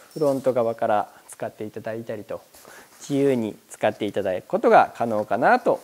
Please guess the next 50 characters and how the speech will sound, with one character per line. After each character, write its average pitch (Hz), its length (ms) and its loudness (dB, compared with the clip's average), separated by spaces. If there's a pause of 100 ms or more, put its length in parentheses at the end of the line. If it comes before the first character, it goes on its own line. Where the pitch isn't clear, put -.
思 117 200 -4
い 110 40 -2
ま 123 280 -2
す。 - 180 -14 (1900)
で、 254 120 -2 (220)
こ 233 120 2
ち 240 140 -6
ら 240 140 4
の、 294 320 6
え 147 220 2
ー、 - 20 2
ポ 175 160 -4
ケ 220 140 4
ッ - 20 -2
ト 220 240 2
の、 220 260 4 (220)
え 120 240 -6
ー、 139 40 -6
上 151 160 0
の 160 120 0
方 175 180 0
で 131 120 0
す - 80 -12
ね。 131 320 -4
こ 160 120 -6
ち - 180 -6
ら 185 120 0
も 220 260 2
同 175 140 2
じ 170 160 -2
テ 180 220 4
ー 170 40 -6
プ、 131 300 0 (240)
こ 139 140 -6
う 127 60 -2
い 127 140 0
う 127 60 0
ふ 139 140 -6
う 123 80 -4
に 107 220 -8 (360)
縫 143 100 2
い 160 60 2
付 175 260 -4
け - 60 -8
て - 260 -2
お 113 140 -6
り 107 160 -4
ま 101 160 -6
し - 80 -16
て、 208 240 2